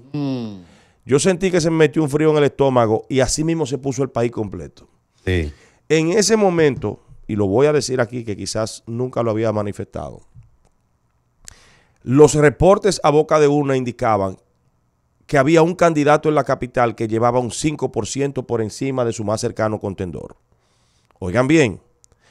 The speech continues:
Speaker 2: un cinco y la proyección era que iba a ganar con un diez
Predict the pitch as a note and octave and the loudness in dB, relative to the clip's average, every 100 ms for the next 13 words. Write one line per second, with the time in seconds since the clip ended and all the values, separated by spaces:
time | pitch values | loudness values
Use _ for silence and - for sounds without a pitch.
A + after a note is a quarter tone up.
0 | _ - F#3 E3+ F3+ D#3 D#3 A#2+ C3 C3 | _ 0 2 4 2 4 4 4 4 2
1 | D#3 E3+ D#3+ D3+ D#3+ C#3+ D3 C#3 C#3 C#3 | 0 2 0 2 0 2 0 0 -2 -2
2 | G#2 E2 | -4 -6